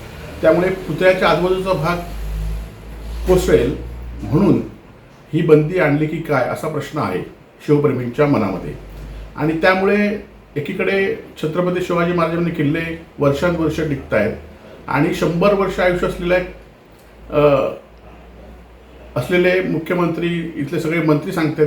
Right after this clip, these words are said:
की ह्या पुतळ्याचं आयुष्य शंभर वर्ष आहे, तरी पण या पुतळ्यावर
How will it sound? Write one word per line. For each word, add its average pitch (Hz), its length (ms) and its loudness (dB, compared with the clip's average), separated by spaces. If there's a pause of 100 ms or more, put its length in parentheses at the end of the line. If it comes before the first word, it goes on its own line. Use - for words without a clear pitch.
की 175 80 -6
ह्या 170 260 0
पुतळ्याचं 156 540 -2
आयुष्य 151 220 2
शंभर 156 320 0
वर्ष 113 300 0
आहे, - 180 -8 (640)
तरी 202 200 4
पण 220 260 6
या 196 100 2
पुतळ्यावर 190 600 0